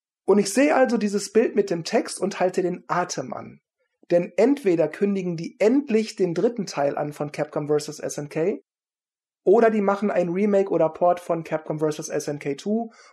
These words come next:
und dann ja wahrscheinlich mit Online. Und ich liebe Capcom versus S N K two, mein absolutes Lieblings-Fighting-Game. Und der Text Capcom Fighting Collection two springt ins Bild.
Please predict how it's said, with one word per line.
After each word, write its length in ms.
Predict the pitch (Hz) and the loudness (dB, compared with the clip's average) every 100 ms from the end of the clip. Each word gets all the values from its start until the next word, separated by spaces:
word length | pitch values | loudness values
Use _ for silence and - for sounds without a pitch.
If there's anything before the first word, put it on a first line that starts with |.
| _ | _
und 180 | 151 143 | -4 -2
dann 160 | 139 | 0
ja 140 | 156 175 | 0 0
wahrscheinlich 560 | 196 - 139 139 160 | 0 -2 -6 -6 -4
mit 160 | 220 220 | -2 0
Online. 480 | 165 135 117 - - _ _ _ _ _ _ | 0 0 -6 -8 -18 _ _ _ _ _ _
Und 60 | 160 | -8
ich 160 | 170 170 | -6 -4
liebe 340 | 180 240 226 | 0 2 2
Capcom 420 | - 185 - 180 | 0 -4 -2 0
versus 300 | 165 170 165 | 0 0 -4
S 200 | 185 156 | -6 -6
N 100 | 160 | -6
K 140 | 156 151 | -6 -6
two, 320 | 185 196 190 _ _ | -4 -4 -6 _ _
mein 260 | - 143 - | -4 -4 0
absolutes 960 | 185 196 196 - 180 165 180 180 165 160 | 2 0 -2 -2 0 2 0 0 -4 -4
Lieblings-Fighting-Game. 1040 | 165 175 170 160 - 156 151 139 123 143 - _ _ _ _ _ _ _ _ | -8 -4 -6 -4 -4 -4 -4 -10 -12 -14 -20 _ _ _ _ _ _ _ _
Und 220 | - 190 196 | -2 2 2
der 100 | 190 | 2
Text 480 | 233 233 - - _ | 2 0 -4 -14 _
Capcom 520 | - 226 240 - 220 214 | 0 0 2 2 2 0
Fighting 420 | - 202 202 202 | 0 0 2 0
Collection 540 | - 185 180 - 190 | 2 2 2 -2 -6
two 320 | - 202 156 - | 0 2 0 -6
springt 380 | - - 147 143 | -8 -4 -4 -6
ins 180 | 135 | -10
Bild. 300 | - 135 131 | -8 -6 -8